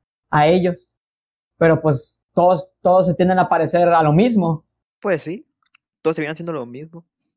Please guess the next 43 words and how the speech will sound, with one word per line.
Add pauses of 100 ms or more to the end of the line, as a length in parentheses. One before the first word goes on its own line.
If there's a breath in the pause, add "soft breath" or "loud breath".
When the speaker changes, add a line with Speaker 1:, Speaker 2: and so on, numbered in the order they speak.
(120)
Speaker 2:
al
fin
y
al
cabo. (1040)
Speaker 1:
O
sea,
Speaker 2:
Pero,
Speaker 1:
creando
una
moda,
pues,
que,
Speaker 2:
¿cómo?
Speaker 1:
o
sea,
que
todos
se
empiezan
a
tender
a (580)
Speaker 2:
Cuando
eres
así
de
estos
güeyes
de
que, (840)
eh, (420)
tienes
el
dinero
de
putazo (560)
y (460)
tu
Speaker 1:
Ujú.
Speaker 2:
canción
pegó
y